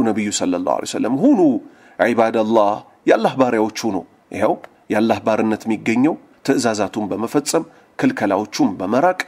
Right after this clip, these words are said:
ተውሂድን በማንገስ ሽርክን በማርከስ ሱናን በማንገስ ቢድአን በማርከስ የሙስሊሞችን አንድነት በመጠበቅ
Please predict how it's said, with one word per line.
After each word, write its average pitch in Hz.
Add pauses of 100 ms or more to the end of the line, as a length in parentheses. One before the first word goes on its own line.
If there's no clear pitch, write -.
(340)
ተውሂድን 117
በማንገስ 135 (380)
ሽርክን 139
በማርከስ 143 (380)
ሱናን 135
በማንገስ 151 (380)
ቢድአን 208
በማርከስ 208 (400)
የሙስሊሞችን 117
አንድነት 120
በመጠበቅ 139